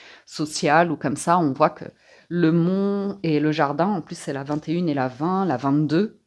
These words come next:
Donc il y a un, un monsieur ici, ben, on va, on va aller voir ce qu'il nous dit ce monsieur sur son entourage. Alors monsieur ou madame, hein, c'est du général,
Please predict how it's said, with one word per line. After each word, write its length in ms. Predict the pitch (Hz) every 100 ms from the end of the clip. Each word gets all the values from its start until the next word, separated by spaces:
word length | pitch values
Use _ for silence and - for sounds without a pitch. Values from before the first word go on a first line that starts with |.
| _
Donc 280 | 139 147 160
il 20 |
y 20 |
a 60 | 143
un, 380 | 139 131 127
un 80 | 110
monsieur 420 | 147 147 - 214
ici, 300 | 208 - 214
ben, 320 | 185 131 127 131
on 60 |
va, 260 | 127 123 120
on 40 | 139
va 140 | 110
aller 120 | 107
voir 380 | 101 208 - - _ _ _
ce 140 | - _
qu'il 240 | _ 143
nous 80 | 135
dit 160 | 135 196
ce 180 | -
monsieur 260 | 151 - - - _ _ _ _ _ _ -
sur 140 | -
son 180 | - 151
entourage. 680 | 143 143 - 135 156 156 -
Alors 220 | 151 135
monsieur 340 | 151 151 - 190
ou 80 | 160
madame, 380 | 135 131 160
hein, 60 | 135
c'est 140 | - 131
du 100 | 127
général, 560 | 143 127 127 147 170